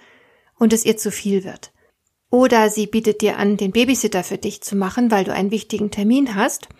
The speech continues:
Du bist hoch erfreut und dankbar, aber als es soweit ist, kommt sie eine halbe Stunde zu spät und entschuldigt sich damit, dass sie einfach beim Sport die Zeit vergessen hätte und so weiter. Und jetzt reicht es dir.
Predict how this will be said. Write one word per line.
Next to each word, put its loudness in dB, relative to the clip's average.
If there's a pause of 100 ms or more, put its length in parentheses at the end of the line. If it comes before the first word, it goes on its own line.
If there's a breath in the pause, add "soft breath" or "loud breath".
(220 soft breath)
Du -2
bist 0
hoch 4
erfreut -2
und -6
dankbar, -2 (520 soft breath)
aber 2
als 0
es -6
soweit -4
ist, -2 (380 soft breath)
kommt 2
sie -4
eine -2
halbe 2
Stunde 0
zu -6
spät -2
und -6
entschuldigt 0
sich -6
damit, 0 (480 soft breath)
dass 2
sie 2
einfach 2
beim 0
Sport -2
die -6
Zeit -6
vergessen -10
hätte -12 (240)
und 4
so -2
weiter. -10 (840 soft breath)
Und 4
jetzt 0
reicht -2
es -8
dir. -8